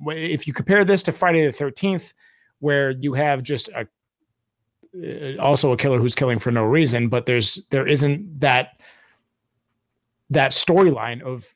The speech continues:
you know, he broke out of mental, mental institution. Now you gotta watch out. I liked the way this went. I liked, I liked the story. I thought it was fun,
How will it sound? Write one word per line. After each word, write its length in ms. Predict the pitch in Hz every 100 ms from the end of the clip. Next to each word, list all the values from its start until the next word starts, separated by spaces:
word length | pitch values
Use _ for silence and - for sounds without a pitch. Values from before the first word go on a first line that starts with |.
| _
you 100 | 156
know, 140 | 127 123
he 120 | 120
broke 280 | 131 127 -
out 100 | 123
of 80 | 113
mental, 380 | 156 151 - 131
mental 320 | 151 165 151
institution. 380 | 113 - 104 110
Now 60 |
you 100 | 123
gotta 120 | 123 120
watch 280 | 117 110
out. 140 | 180 156
I 100 | 170
liked 240 | 208 269 -
the 60 |
way 120 | 262
this 160 | 277 -
went. 180 | 320 175 -
I 60 |
liked, 260 | 151 165 -
I 100 | 156
liked 260 | 165 190 202
the 80 |
story. 340 | 180 175 165 190
I 60 |
thought 160 | 156 170
it 80 | 185
was 100 | 170
fun, 400 | - 127 151